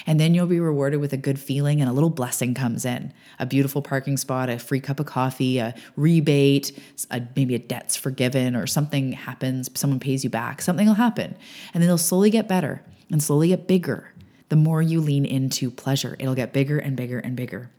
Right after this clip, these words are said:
So recapping the how to tap into your pleasure portal, the things to ask yourself, and then I'm gonna end on a gorgeous prayer that you can use for pleasure. So asking yourself,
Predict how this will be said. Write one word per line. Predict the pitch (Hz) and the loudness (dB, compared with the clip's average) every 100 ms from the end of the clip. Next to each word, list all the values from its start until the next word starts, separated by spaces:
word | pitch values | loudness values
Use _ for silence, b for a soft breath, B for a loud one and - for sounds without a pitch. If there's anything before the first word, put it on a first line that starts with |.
| _ - | _ -18
So | - 160 135 | -4 0 2
recapping | 143 208 - 190 156 175 196 226 156 | 2 2 2 -2 -2 0 0 0 0
the | 147 139 131 127 - _ - | 0 0 0 -2 -6 _ -14
how | - 139 | -4 -2
to | 143 | 0
tap | 156 135 | -2 -2
into | 135 131 | -4 -4
your | 127 143 | -2 -2
pleasure | 180 - 143 139 | -2 -2 -2 -2
portal, | 120 - 117 113 | -6 -6 -6 -4
the | 139 | -4
things | 139 139 135 | -4 -2 -4
to | |
ask | - 135 - | -6 -10 -8
yourself, | 139 - 123 - | -8 -6 -8 -4
and | 139 | -2
then | |
I'm | 135 | 0
gonna | 135 - | -2 -4
end | 131 131 185 190 B - | -4 0 0 -2 B -6
on | 156 | -6
a | |
gorgeous | 135 - 127 131 139 - | -4 -6 -6 -4 -6 -8
prayer | - - 147 131 - 143 - | -14 -10 -6 -4 -6 -10 -10
that | 160 | -8
you | 139 | -8
can | 135 131 | -6 -4
use | 127 123 120 | -2 -2 -6
for | - | -12
pleasure. | 123 120 120 - - _ _ B B B B B | -12 -10 -10 -10 -14 _ _ B B B B B
So | - 170 123 - - _ _ _ _ _ _ _ _ _ _ _ _ _ _ - | -2 2 2 -2 -12 _ _ _ _ _ _ _ _ _ _ _ _ _ _ -2
asking | 151 160 - 196 | 0 -2 0 4
yourself, | 180 156 135 123 127 | 4 2 -2 -2 -4